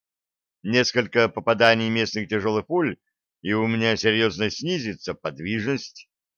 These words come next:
а при нынешнем соотношении сил меня вполне можно нашпиговать свинцом, как каплуна изюмом, и все. Сотни пуль в жизненно важных органах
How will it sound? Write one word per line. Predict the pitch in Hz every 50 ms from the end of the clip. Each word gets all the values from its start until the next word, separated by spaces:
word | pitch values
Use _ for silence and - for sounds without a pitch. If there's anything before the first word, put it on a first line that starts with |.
| _ _ _ _ _ _ -
а | 104 110 110 113
при | 110 - 127 135 143
нынешнем | 147 147 147 143 135 127 117 - - 123 123 120 107
соотношении | - 120 120 107 101 123 117 - - 123 127 131 135
сил | 123 - - 117 196 151 90 - _ _ _ _ _ _ _ _
меня | - 98 104 107 120 147 170 180 - 92 67 - _
вполне | _ - 107 110 107 110 113
можно | 117 139 156 147 120 123 107
нашпиговать | 110 107 - - 110 104 95 104 104 101 - -
свинцом, | 92 101 101 98 - - 151 170 175 135 _ _ _ _ _ -
как | - 95 87 - _ -
каплуна | - 107 82 - 104 110 113 113 123 147 156 139 92 80
изюмом, | 76 - - 78 107 120 131 135 139 139 135 117 - _ _ _ _ _ _ _ _ _ -
и | - 135
все. | 123 - - 254 240 220 170 - _ _ _ _ _ _ _ _ _ _ _ _ _ _ _ _ _ _ _
Сотни | _ - - - 151 180 185 - - 107 110 107 101
пуль | 82 - 165 190 185 151 98 69 64 _ _ _ _ _ _ _ -
в | - 95
жизненно | - - 151 165 127 139 131 123 123
важных | 120 139 143 120 101 117 78 85
органах | 117 143 151 147 135 131 127 120 110 - - -